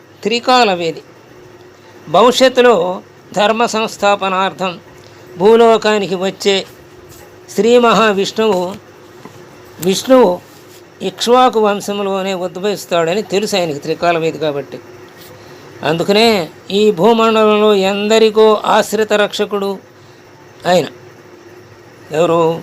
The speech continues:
పుట్టబోయే శ్రీరాముడు. అందుకని పరశురాముడు ఏం చేశాడు? అప్పటికే శ్రీరాముడు రాకముందే క్షత్రియ సంహారాన్ని పూనుకున్నాడు. ఇరవై ఒక్క సార్లు తిరిగాడు కదా. మరి అప్పుడు దశరథుడు ఎలా తప్పించుకున్నాడు అంటే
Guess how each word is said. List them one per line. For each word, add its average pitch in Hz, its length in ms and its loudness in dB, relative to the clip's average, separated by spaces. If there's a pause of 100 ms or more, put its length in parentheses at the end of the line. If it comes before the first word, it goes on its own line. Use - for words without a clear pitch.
పుట్టబోయే 185 560 0
శ్రీరాముడు. 151 480 -2 (840)
అందుకని 175 320 0
పరశురాముడు 233 720 2
ఏం 214 140 -2
చేశాడు? 208 320 -2
అప్పటికే 180 680 -6 (300)
శ్రీరాముడు 170 540 0
రాకముందే 147 500 -8 (800)
క్షత్రియ 247 480 4
సంహారాన్ని 180 640 -4
పూనుకున్నాడు. 165 640 -12 (880)
ఇరవై 220 280 4
ఒక్క 214 120 -4
సార్లు 185 340 -4
తిరిగాడు 175 380 -4
కదా. 156 260 -8 (580)
మరి 190 160 2
అప్పుడు 165 240 -2
దశరథుడు 202 500 0
ఎలా 170 200 0
తప్పించుకున్నాడు 165 880 -8
అంటే 151 460 -8